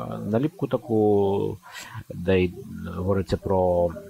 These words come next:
сплату податків. Е, і у нас вони цифрові, тобто ми ж, ми тепер вже не використовуємо, е, паперові ці наліпки, тепер ми, е, використовуємо цифровий,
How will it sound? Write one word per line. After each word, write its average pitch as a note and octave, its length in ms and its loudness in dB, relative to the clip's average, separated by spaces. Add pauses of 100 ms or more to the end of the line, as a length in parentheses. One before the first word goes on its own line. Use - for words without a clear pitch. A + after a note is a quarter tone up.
(120)
сплату F#2+ 340 -2
податків. F2+ 600 -2 (1400)
Е, - 200 -14 (100)
і G#2 120 -2
у G#2+ 40 2
нас C3+ 380 -2
вони A2+ 500 4
цифрові, C3 580 0
тобто F#2+ 240 -6
ми G#2+ 180 4
ж, A2+ 160 2 (180)
ми A#2 220 4
тепер A#2 300 2
вже G#2+ 180 2
не G#2+ 100 4
використовуємо, F2+ 1400 0
е, E3+ 260 -8
паперові G#3+ 1040 2
ці - 160 0
наліпки, D#3 500 2
тепер C3+ 300 0
ми, B2+ 240 2
е, B2+ 160 2 (840)
використовуємо A#2+ 840 2
цифровий, C3+ 680 2